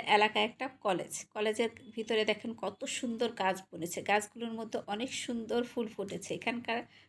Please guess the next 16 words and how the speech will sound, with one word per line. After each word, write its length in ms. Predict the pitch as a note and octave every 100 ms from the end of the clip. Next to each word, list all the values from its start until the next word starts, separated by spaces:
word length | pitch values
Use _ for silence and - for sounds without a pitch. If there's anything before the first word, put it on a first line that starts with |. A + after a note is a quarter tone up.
| _ A3
ম্যাডামরা 460 | G3+ G#3 A3 A3 A3
অনেক 200 | G#3+ A3
এই 100 | G#3+
ফুলগুলোর 540 | A3 A#3+ A3+ A3 A#3 A#3+
চর্চা 360 | A3 G3 - E3+
করে। 340 | E3+ E2 - - _ _ _ _ _ _ _ -
কলেজের 420 | B3+ A#3+ B3 C#4+
ভিতরেও 460 | C4 B3 B3+ B3+ C#4
কাজ 240 | C#4 G#3 G3+
চলছে, 340 | - F3 F3 G3
পুরো 280 | G3+ D4+ E4
মিরপুরে 440 | C#4+ C4+ C4+ C4 C4
এই 100 | B3
পাঁচটার 360 | A#3+ A#3 - A#3+
মধ্যে 360 | A3+ G#3 - A#3
কাজ 220 | G3